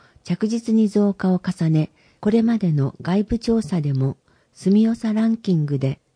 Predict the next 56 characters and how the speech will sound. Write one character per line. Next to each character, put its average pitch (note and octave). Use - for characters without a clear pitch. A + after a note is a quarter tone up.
九 A#3+
州 D#3
沖 F3
縄 D#3
一 C3+
位、 -
ブ F#3
ラ G#3+
ン G#3+
ド G#3
総 G#3+
合 G#3+
研 G#3
究 G3+
所 G3
の D#3+
魅 F3
力 A3
度 A3
ラ A3
ン A#3
キ G#3
ン D#3+
グ D3
で C3+
は B2+
過 A#3
去 A3+
最 F#3
高 E3+
の E3
全 A3
国 E3
三 F#3+
十 C#3+
七 C3
位、 C3+
大 G#3+
東 A3+
建 A#3
託 D#3
の C3
自 F3
治 A3+
体 G#3+
ブ F3
ラ G#3
ン A3
ド A3
ラ A3
ン A3+
キ G3+
ン E3
グ D3
で C#3+
は C3